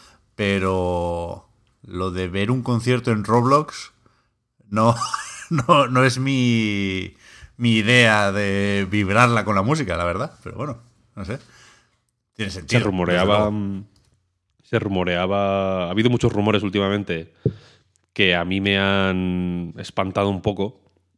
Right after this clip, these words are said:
Speaker 2: Uno tiene que ver con G T A seis, que dicen que va a ser un juego, eh, más o menos live, ¿no? De, en el sentido de que el mapa va a ir evolucionando y que se es-,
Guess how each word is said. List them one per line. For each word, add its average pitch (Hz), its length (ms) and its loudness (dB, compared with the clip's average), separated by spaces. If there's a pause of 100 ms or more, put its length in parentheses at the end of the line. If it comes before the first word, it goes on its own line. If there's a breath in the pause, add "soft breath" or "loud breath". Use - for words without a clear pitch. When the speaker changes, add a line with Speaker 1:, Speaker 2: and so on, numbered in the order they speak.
(140)
Speaker 2:
Uno 107 260 -2
tiene 98 180 -2
que 92 60 0
ver 95 120 2
con 92 120 -2
G 101 140 -6
T 92 100 -2
A 80 80 -6
seis, 110 440 -2
que 82 220 -8
dicen 87 280 -6
que 90 100 -6
va 87 80 0
a 85 40 -6
ser 90 140 -6
un 90 300 -4
juego, 85 720 -2 (840 soft breath)
eh, 82 500 -8 (840)
más 95 240 -6
o - 20 -6
menos 98 320 -4
live, 104 320 0 (120)
¿no? 101 280 -6
De, 87 300 -4
en 85 220 -8
el 85 60 -10
sentido 92 300 -4
de 95 100 0
que 92 60 -2
el 87 80 -2
mapa 90 280 -2
va 90 140 2
a 92 60 0
ir 90 100 0
evolucionando 95 720 -2
y 90 80 -2
que 90 160 -4
se - 160 -10
es-, - 100 -12